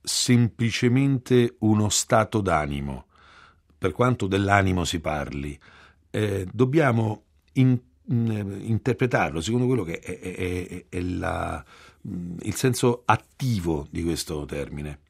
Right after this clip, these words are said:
Nell'ellenismo questo termine, mm, poteva divenire, eh, pazienza, come appunto abbiamo trovato in alcune traduzioni,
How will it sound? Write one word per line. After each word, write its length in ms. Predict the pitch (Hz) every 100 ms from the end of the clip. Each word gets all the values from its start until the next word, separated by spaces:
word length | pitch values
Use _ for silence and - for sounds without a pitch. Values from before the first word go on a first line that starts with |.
| - - - -
Nell'ellenismo 1080 | 120 160 185 123 92 87 76 71 - 90 104
questo 320 | - 127 135
termine, 580 | 82 69 73 95 113 120 -
mm, 840 | 101 92 90 85 82 76 73 73 73 -
poteva 340 | 127 131 135
divenire, 640 | 98 117 107 78 76 101 107 _ - - - _
eh, 680 | - 90 82 78 73 71 71 71 - - - - - - - - _ 370 _ - 156
pazienza, 960 | - 107 110 85 78 78 - 120 131 - _ -
come 240 | - 73
appunto 360 | 73 - 90 82
abbiamo 260 | 71 82
trovato 340 | 78 78 101 80
in 160 | 73
alcune 300 | 69 - 117
traduzioni, 680 | 92 95 107 - - 71 87